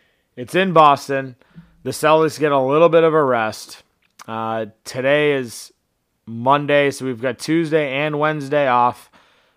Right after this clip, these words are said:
Back in Boston, late game, Thursday night. They get two days to, or maybe a day, to sleep in their own bed, practice on their court,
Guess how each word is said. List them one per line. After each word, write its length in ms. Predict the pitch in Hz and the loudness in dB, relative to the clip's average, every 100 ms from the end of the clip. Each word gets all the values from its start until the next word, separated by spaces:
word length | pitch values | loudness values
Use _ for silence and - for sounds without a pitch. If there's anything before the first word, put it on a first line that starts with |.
| _ | _
Back 460 | 98 104 135 160 175 | -10 2 4 4 2
in 160 | 165 | -2
Boston, 640 | 143 139 135 - 135 131 117 | 4 4 4 0 -6 -6 -4
late 300 | 127 147 139 | -4 -4 -4
game, 720 | 139 139 139 139 135 127 135 _ - | -4 -2 -4 -4 -8 -12 _ _ -6
Thursday 460 | 131 147 117 127 | -2 -2 -2 -4
night. 300 | 110 92 76 _ _ _ _ _ _ - | -4 -8 -10 _ _ _ _ _ _ -12
They 120 | 117 | -6
get 240 | 123 160 - | 0 0 0
two 200 | 170 170 | 0 4
days 500 | 165 160 160 143 - | 6 6 4 -2 -6
to, 500 | 135 123 117 110 110 _ - | -4 -2 -4 -8 -20 _ -12
or 100 | 123 | -4
maybe 300 | 139 139 135 | -2 0 -2
a 60 | |
day, 600 | 113 127 127 117 110 107 _ _ _ _ _ - | -4 -2 0 0 -2 -10 _ _ _ _ _ -6
to 160 | 127 | -6
sleep 500 | - - 123 143 139 | -6 -12 -6 -4 -2
in 120 | 147 | -2
their 180 | 143 139 | -2 0
own 220 | 143 139 | 0 -2
bed, 400 | 123 117 110 110 110 _ _ _ _ _ _ _ | -2 -2 -2 -6 -16 _ _ _ _ _ _ _
practice 1080 | - - 117 135 147 - 143 139 135 - - _ - | -20 -8 2 4 4 2 -2 -2 -2 -10 -16 _ -10
on 320 | 110 143 143 | -2 -2 0
their 240 | 143 143 | 0 0
court, 500 | 143 139 123 120 117 | -2 -6 -4 -4 -8